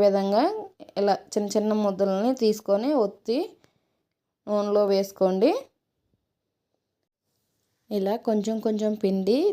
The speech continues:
తీసుకొని తడిపి మనం ఒత్తుకొని వేసుకుంటే మనకి పలచగా వస్తాయి, టేస్ట్ కూడా చాలా బాగుంటుంది. మీరు ఎప్పుడైనా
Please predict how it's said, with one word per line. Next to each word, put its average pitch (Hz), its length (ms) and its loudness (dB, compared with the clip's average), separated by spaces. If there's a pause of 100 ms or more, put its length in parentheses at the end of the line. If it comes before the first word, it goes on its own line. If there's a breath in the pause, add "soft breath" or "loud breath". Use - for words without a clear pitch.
(140)
తీసుకొని 220 600 -2 (760)
తడిపి 202 340 -2 (100)
మనం 214 160 0 (120)
ఒత్తుకొని 214 540 0
వేసుకుంటే 196 560 -2 (520)
మనకి 202 260 -4 (100)
పలచగా 208 420 4 (100)
వస్తాయి, 202 340 -2 (140)
టేస్ట్ 208 400 2
కూడా 214 140 2 (100)
చాలా 196 240 6 (120)
బాగుంటుంది. 196 680 4 (2750 soft breath)
మీరు 208 260 2
ఎప్పుడైనా 208 420 4